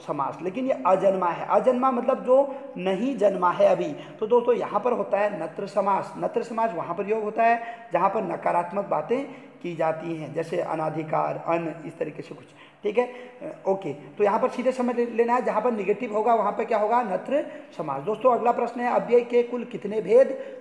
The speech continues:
होते हैं, यानी अव्यय के कुल कितने भेद होते हैं? दोस्तों, क्रिया विशेषण अव्यय पढ़ते हैं हम लोग, ये सब पढ़ते हैं। तो अव्यय के जो भेद होते हैं, वह होते हैं चार। कौन कौन से होते हैं? प्रश्नवाचक अव्यय, फिर समु-,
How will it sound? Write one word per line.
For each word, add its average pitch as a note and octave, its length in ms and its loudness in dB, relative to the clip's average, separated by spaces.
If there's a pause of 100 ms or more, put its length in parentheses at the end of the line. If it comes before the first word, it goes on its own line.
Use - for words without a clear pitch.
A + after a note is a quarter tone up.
(120)
होते E3+ 260 -2
हैं, D#3 200 -6
यानी G3 200 -4
अव्यय F#3+ 360 2
के A#3 160 -2
कुल A#3 180 -4
कितने G3 300 -6
भेद G#3+ 220 0
होते E3+ 180 -6
हैं? D3+ 80 -6
दोस्तों, G3+ 320 2 (520)
क्रिया A#3+ 260 6
विशेषण A3+ 420 0
अव्यय A3+ 300 4
पढ़ते A3+ 280 0
हैं A3+ 80 2
हम G3+ 80 -4
लोग, G#3+ 200 -2
ये G#3 100 2
सब G#3 200 -6
पढ़ते G3+ 260 0
हैं। A3 100 -6
तो A#3+ 100 -2
अव्यय F3 380 -2
के C#4 140 -8
जो B3 100 2
भेद G#3 280 0
होते G#3+ 260 0
हैं, A3+ 440 -6 (100)
वह G3 100 8
होते F#3+ 260 4
हैं G#3 240 -8
चार। C3 340 -2 (300)
कौन G#3 200 4
कौन A#3+ 180 2
से A#3 140 0
होते A3+ 240 2
हैं? - 400 -8
प्रश्नवाचक E3 640 -2
अव्यय, G#3+ 520 0 (880)
फिर G#3 140 2
समु-, - 760 -12